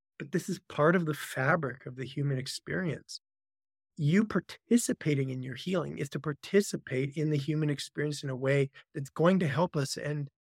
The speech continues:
generational trauma. And so we can learn to actually encourage these people, uh, who are really unsure to, to make their contribution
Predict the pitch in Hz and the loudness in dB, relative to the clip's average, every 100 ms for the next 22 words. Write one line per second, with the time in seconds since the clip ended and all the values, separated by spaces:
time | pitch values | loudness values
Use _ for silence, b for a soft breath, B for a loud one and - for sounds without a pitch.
0 | _ - 151 151 147 139 135 135 120 - | _ -6 -4 0 0 -2 -2 -8 -10 -6
1 | 160 170 139 _ _ _ _ _ 175 156 | -2 0 -2 _ _ _ _ _ -4 0
2 | 160 151 185 185 156 135 139 175 190 190 | 0 2 2 0 -2 -2 4 4 4 0
3 | - 143 131 _ _ - 165 180 160 - | -2 -2 -2 _ _ -8 -6 -4 -8 -10
4 | _ _ _ - 170 143 - - 180 220 | _ _ _ -4 -2 -2 -4 2 6 6
5 | 220 135 - 123 117 - 131 123 131 131 | 6 0 -8 -10 -10 -10 -10 -10 -10 -12
6 | _ _ _ - 139 127 131 - _ - | _ _ _ -8 -4 -4 -6 -12 _ -8
7 | 170 147 135 143 147 147 139 123 127 - | 0 4 4 4 2 4 4 4 0 -4
8 | - 180 127 120 _ _ - 147 151 - | 0 0 0 -2 _ _ -6 -6 -6 -2
9 | 160 147 151 180 190 160 147 - 170 160 | 2 4 4 2 2 -2 -2 -2 0 0
10 | - 139 139 147 202 - - 135 | -2 -8 -4 -4 -4 -8 -10 -10